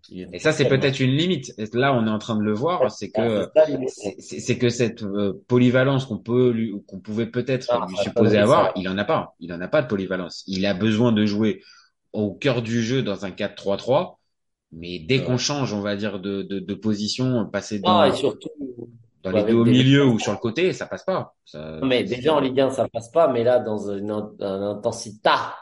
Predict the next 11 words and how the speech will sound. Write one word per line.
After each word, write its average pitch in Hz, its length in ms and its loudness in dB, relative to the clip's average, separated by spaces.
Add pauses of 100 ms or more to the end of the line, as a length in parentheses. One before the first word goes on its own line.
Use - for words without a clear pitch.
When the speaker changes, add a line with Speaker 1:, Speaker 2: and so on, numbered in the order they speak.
(140)
Speaker 1:
là, 104 320 2
t'as 104 160 -4
vu 110 120 -6
les 113 120 -2
mecs, 147 280 -4
là, 120 160 2
des 104 420 -4
Anglais, 123 580 -4 (220)
c'est - 100 -20
compliqué, 180 400 0
hein. 165 240 0